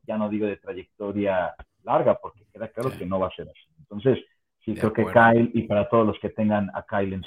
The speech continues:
Speaker 1: su, su fantasy, creo que va a ser un jugador que va a aportar no muchos puntos,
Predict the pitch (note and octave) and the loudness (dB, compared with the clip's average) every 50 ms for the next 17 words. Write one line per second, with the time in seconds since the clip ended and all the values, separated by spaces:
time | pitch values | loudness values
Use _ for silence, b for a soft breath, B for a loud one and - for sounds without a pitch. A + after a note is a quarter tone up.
0 | - - F#2 F2 E2+ E2 D#2 - _ _ _ _ _ _ _ - _ A#2+ A#2+ A2+ | -10 -10 -8 -8 -8 -8 -10 -14 _ _ _ _ _ _ _ -6 _ 0 2 2
1 | A2+ B2 A2+ - C#3 C3 B2 B2+ - - _ _ _ _ _ _ A#2 A2+ A2+ A#2 | 2 2 2 4 4 4 4 4 -2 -10 _ _ _ _ _ _ -6 0 2 6
2 | A#2 A#2 A2+ A2 - - - G#2 G2+ G#2 A2 A2 - - A2+ A2 A2 A2 - - | 8 8 8 6 4 2 0 0 4 4 4 4 4 2 2 2 2 2 0 0
3 | A2 G#2+ A2 G#2+ G#2 G#2 G2+ G2+ G#2 G2+ - _ G#2+ G#2 G2+ F#2 F2+ G2+ G#2 - | -2 -2 -2 0 0 2 2 2 0 -2 -2 _ 0 0 0 0 2 0 0 0
4 | - G#2+ F#2+ - - A2 G#2 G#2 G#2 G2+ - _ _ _ _ _ _ _ _ _ | 0 -2 -2 0 2 2 4 4 4 2 -2 _ _ _ _ _ _ _ _ _
5 | _ _ _ _ - B2+ B2+ B2+ C3 C3 C3 C3 C3+ C3 C3 B2+ C#3 B2 - - | _ _ _ _ -10 -6 -2 2 4 6 6 8 8 6 6 4 2 0 0 0
6 | G3 G#3 G#3+ G3+ - A#3 - - | 2 2 2 2 2 0 0 -2